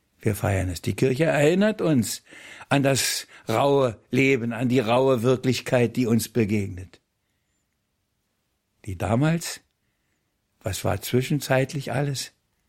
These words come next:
Was war in Russland alles? Was ist heute? Was ist heute in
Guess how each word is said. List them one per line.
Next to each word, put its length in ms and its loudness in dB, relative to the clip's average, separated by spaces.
Was 200 -4
war 180 -2
in 100 -2
Russland 540 -2
alles? 420 -6
Was 200 -4
ist 240 -4
heute? 480 0
Was 160 -2
ist 180 -2
heute 300 0
in 280 -2